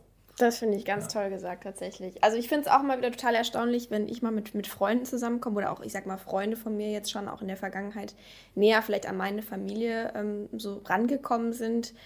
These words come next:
Speaker 1: Ähm, die müssen immer wieder feststellen, ja, also irgendwie ist das ja alles ganz, ganz krass vernetzt, so zwischen den Bäckern.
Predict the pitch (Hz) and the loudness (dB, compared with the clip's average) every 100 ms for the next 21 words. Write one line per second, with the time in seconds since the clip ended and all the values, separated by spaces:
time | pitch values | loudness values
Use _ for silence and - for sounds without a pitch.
0 | - - - 202 208 202 202 - - - | -20 -20 -2 4 4 4 0 -4 -20 -8
1 | 214 214 233 226 240 240 220 214 220 - | 2 4 4 4 4 6 4 2 0 -2
2 | 214 208 190 190 196 196 226 233 - 220 | 0 0 0 -2 -4 -2 0 0 -2 -4
3 | 214 220 180 185 - 185 226 233 - 214 | -6 -6 -4 -4 -4 0 0 0 0 0
4 | 208 - - - 190 208 208 190 170 160 | 0 -4 -6 -2 -2 -2 -6 -6 -6 -8
5 | - - - 143 - 156 - 151 - - | -10 -12 -10 -10 -10 -10 -6 -6 -8 -10
6 | - 190 | -10 -10